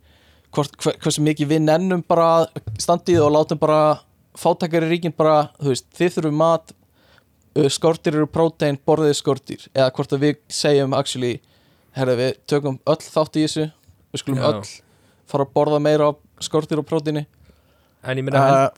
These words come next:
Speaker 2: þú veist, er, er þetta vandamál sem þú sér fyrir þér? Að við bara skortir sé óhjákvæmilegur partur af framtíðin okkar?
Speaker 1: Um, mér finnst það mjög líklegt ef það er
Speaker 2: Af
Speaker 1: ekki óhjákvæmilegt.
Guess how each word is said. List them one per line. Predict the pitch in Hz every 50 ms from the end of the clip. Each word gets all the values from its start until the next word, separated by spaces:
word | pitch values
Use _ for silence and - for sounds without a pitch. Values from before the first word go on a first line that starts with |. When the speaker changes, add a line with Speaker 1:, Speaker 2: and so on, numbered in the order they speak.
| _ _
Speaker 2:
þú | -
veist, | 143 135 - - -
er, | - 135 151 160 - - 202
er | 190 180 156
þetta | - - 180 - - - 190
vandamál | 175 180 175 160 - 143 131 127 123
sem | - 151
þú | 135
sér | - 156 139
fyrir | - - 123 104 -
þér? | - - - -
Að | - - 131 123
við | 127 131 120 - _ - 127 _ _
bara | - 123 123 123
skortir | - - - 151 151 165 156 _ - 139
sé | - - -
óhjákvæmilegur | - 147 160 165 165 147 127 147 135 131 - - 120 110 110 95 92 82 87 - - - _ - _
partur | - 123 117 - - 113 107
af | 113
framtíðin | 113 104 - 101 87 - -
okkar? | - - _ _ _ _ _ _ _ _ _ _ _ _ _ _ _ _ _ _ _ -
Speaker 1:
Um, | - 135 139 139 143 143 139 143 143 143 143 143 - _ _ _ _ _ _ _ _ -
mér | 143 143 139 143 143 139
finnst | - - 143 135 139 143 - - - _
það | - 139 139 139 139 135 131 - - _ _ _ _ _ -
mjög | 147 135 139 147 139
líklegt | 135 123 123 - - - - 85 - _ _ _ _ _
ef | _ _ - - _ -
það | 123 120 131 123
er | 120
Speaker 2:
Af | 120 120
Speaker 1:
ekki | - - -
óhjákvæmilegt. | - 120 135 123 117 - 113 110 92 101 - _ _ -